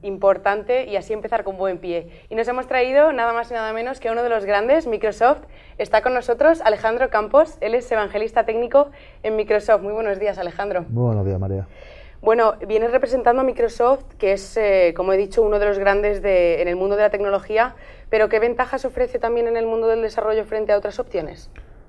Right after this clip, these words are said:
Speaker 2: O sea, en Microsoft siempre hemos estado trabajando en darle a los desarrolladores las herramientas que necesitan y los lenguajes de programación que necesitan. Entonces, por ejemplo, desde el punto de vista de herramientas,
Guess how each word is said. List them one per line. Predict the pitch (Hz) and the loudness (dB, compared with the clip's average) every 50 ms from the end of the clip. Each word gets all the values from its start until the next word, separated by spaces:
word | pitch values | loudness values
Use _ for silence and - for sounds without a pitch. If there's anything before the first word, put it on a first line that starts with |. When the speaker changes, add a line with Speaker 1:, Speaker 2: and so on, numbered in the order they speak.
| - - - - - - | -20 -20 -20 -16 -6 2
Speaker 2:
O | - | 6
sea, | 139 139 139 131 | 6 6 6 6
en | 117 | 6
Microsoft | 117 104 110 107 - - 151 175 170 - - - - - - - - | 6 6 6 4 6 4 4 2 2 -2 -10 -20 -20 -20 -20 -20 -20
siempre | - - 131 131 123 131 131 | 2 6 6 6 8 8 6
hemos | 131 127 120 | 6 4 2
estado | 123 117 - 123 120 120 | 0 2 4 6 6 6
trabajando | - 117 117 113 - - 127 123 127 127 123 123 127 131 135 - - - | 8 8 8 8 8 8 6 6 6 6 4 4 2 0 -2 -6 -8 -4
en | 113 107 104 104 101 101 98 98 101 101 101 | 0 2 4 4 4 4 2 2 2 4 6
darle | 107 110 113 110 113 | 6 8 8 8 8
a | |
los | 113 113 104 107 | 8 8 6 6
desarrolladores | 101 - 110 98 104 107 107 104 104 110 117 117 | 6 4 4 6 6 6 8 8 8 8 8 8
las | 113 101 - 110 | 8 8 6 4
herramientas | 95 98 104 113 113 110 120 104 - | 2 4 4 4 4 6 4 4 4
que | 113 | 2
necesitan | 107 104 113 110 107 123 120 | 2 4 4 4 4 4 2
y | 113 | 4
los | 104 101 92 | 4 4 2
lenguajes | 95 92 92 95 101 107 98 - 104 101 95 | 2 2 2 2 2 2 2 2 0 0 0
de | 98 90 | 0 0
programación | 101 98 92 92 90 101 92 | 0 0 0 0 -2 -4 -2
que | 101 | -2
necesitan. | 101 - - 82 95 90 - 85 82 87 | -4 -4 -4 -4 -4 -6 -6 -6 -8 -10
Entonces, | 90 - - 95 - - | -8 -8 -6 -6 -6 -6
por | 95 85 | -6 -2
ejemplo, | - 104 107 101 | 0 2 4 4
desde | 95 101 | 4 2
el | 92 | 2
punto | 104 110 110 | 2 4 4
de | 107 | 4
vista | 104 107 110 | 4 4 4
de | 104 104 | 2 4
herramientas, | 104 104 104 113 120 117 120 - 127 143 - | 4 4 4 4 4 4 2 0 -2 -4 -4